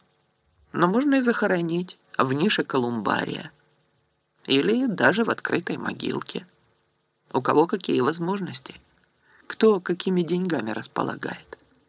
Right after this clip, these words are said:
Владимир Федорович Чартков, коммерческий директор газеты, договорился о могилке. Парни в штатском, из милиции или прокуратуры, бог их знает,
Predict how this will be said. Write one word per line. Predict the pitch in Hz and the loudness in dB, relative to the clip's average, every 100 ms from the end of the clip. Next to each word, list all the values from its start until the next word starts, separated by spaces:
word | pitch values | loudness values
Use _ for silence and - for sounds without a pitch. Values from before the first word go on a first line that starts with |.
| _ _ _ _ _ _ _ _ _ _ - - - | _ _ _ _ _ _ _ _ _ _ -16 -14 -6
Владимир | 135 139 135 123 | 2 4 4 0
Федорович | - 139 117 127 - - | 2 0 2 2 0 -6
Чартков, | - 135 - - 214 - - _ _ _ _ _ | 2 2 2 0 0 0 -10 _ _ _ _ _
коммерческий | - 147 135 123 - - 120 | 0 2 2 0 -2 -2 0
директор | 120 113 - 120 | 2 2 2 -2
газеты, | 120 113 131 180 196 196 - - - | 2 2 2 -2 -2 -4 -6 -20 -16
договорился | - 143 135 123 139 135 - - - | 0 4 6 6 4 4 0 -4 -4
о | 160 | -2
могилке. | 143 135 - - - - - - _ _ _ _ _ _ _ _ _ _ _ _ _ _ _ _ _ _ _ _ _ - - - _ _ | -2 -2 -4 -8 -8 -10 -10 -14 _ _ _ _ _ _ _ _ _ _ _ _ _ _ _ _ _ _ _ _ _ -20 -20 -20 _ _
Парни | - 208 208 185 147 | 2 2 2 0 0
в | |
штатском, | - - 165 165 - 165 170 175 _ _ _ - | -2 0 0 0 -2 -4 -4 -8 _ _ _ -4
из | 139 | -2
милиции | 127 123 113 170 - 120 | 2 2 2 0 0 0
или | 117 110 | 0 -2
прокуратуры, | - - 107 107 127 170 120 80 | -4 -8 -6 -6 -4 -2 -2 -4
бог | - 123 - | -4 -2 -2
их | - 120 | -4 -6
знает, | 127 147 175 | -4 -2 -4